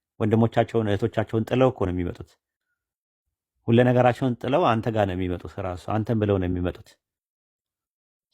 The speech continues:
ስለዚህ በጣም ቀላል ነው ራሱ እንትን የሚለው ማለት ነው። ሴት ልጅ አንቀጽ ከሰጣት አረፍተ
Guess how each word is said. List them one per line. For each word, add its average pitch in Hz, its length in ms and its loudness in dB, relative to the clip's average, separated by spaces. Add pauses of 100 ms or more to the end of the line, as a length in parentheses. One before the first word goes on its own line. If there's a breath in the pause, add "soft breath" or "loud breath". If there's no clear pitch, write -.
ስለዚህ 101 220 0
በጣም 120 260 4
ቀላል 104 380 2
ነው 80 140 -6
ራሱ 85 200 -6 (680)
እንትን 95 240 -8
የሚለው 92 240 0
ማለት 87 260 0
ነው። 90 160 -6 (400)
ሴት 123 260 2
ልጅ 131 200 2 (1500)
አንቀጽ 117 360 2
ከሰጣት 131 480 -4
አረፍተ 104 280 0